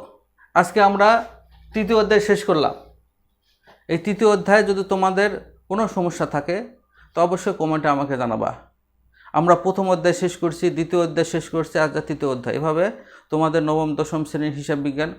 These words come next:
প্রত্যেকটা অধ্যায় তোমাদের পড়ানো হবে। সেই জন্য অবশ্যই রনি স্যারের অ্যাকাউন্টিং ক্লাস, ক্লাসের সাথে থাকো। আর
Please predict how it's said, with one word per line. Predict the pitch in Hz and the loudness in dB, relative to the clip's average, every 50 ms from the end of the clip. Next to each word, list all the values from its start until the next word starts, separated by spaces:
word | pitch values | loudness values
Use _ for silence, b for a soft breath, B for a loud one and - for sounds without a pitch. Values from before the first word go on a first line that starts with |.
| b b b b | b b b b
প্রত্যেকটা | b 170 175 175 185 180 180 - 156 151 | b -2 -2 0 -2 -2 0 0 0 0
অধ্যায় | 151 - 175 165 - | 0 0 0 0 0
তোমাদের | 151 143 135 131 131 123 - | 0 0 0 0 -2 -2 -2
পড়ানো | 127 120 113 110 104 98 | -2 -2 -2 -4 -6 -8
হবে। | 95 95 98 - - _ b b b b b b | -8 -10 -12 -14 -16 _ b b b b b b
সেই | - 160 156 151 | -6 -6 -4 -2
জন্য | 160 151 147 151 | -2 0 0 0
অবশ্যই | 151 165 180 175 - 196 175 156 | 0 -2 -4 -4 -2 0 0 2
রনি | 151 156 160 156 - | 2 0 0 -2 -4
স্যারের | 160 143 143 139 | -4 -2 0 -2
অ্যাকাউন্টিং | 139 - - 139 143 143 151 147 139 | -2 -2 -2 -6 -4 -4 -6 -6 -4
ক্লাস, | 143 135 139 135 - - - - _ - - - | -4 -4 -4 -6 -8 -18 -20 -20 _ -20 -14 -10
ক্লাসের | - 139 135 - 143 - | -8 -8 -6 -8 -8 -8
সাথে | - 139 135 135 - - | -6 -6 -8 -6 -6 -6
থাকো। | 143 - 175 180 185 - - - - _ b b b b b b | -4 -2 0 -2 -2 -2 -8 -18 -20 _ b b b b b b
আর | 139 | -4